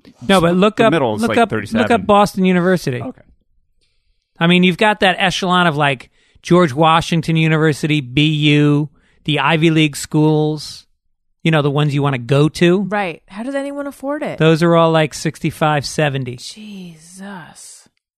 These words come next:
Speaker 1: Yeah. Not to mention, if your kid's going to school across the country,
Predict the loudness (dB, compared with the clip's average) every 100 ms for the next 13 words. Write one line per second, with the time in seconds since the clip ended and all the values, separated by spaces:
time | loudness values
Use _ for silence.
0 | -6 -4 -4 -8 _ _ _ _ _ _
1 | -2 -2 0 2 2 2 0 0 -2 _
2 | -8 -4 -2 0 0 2 2 2 2 2
3 | 4 0 0 -2 -2 0 -2 -2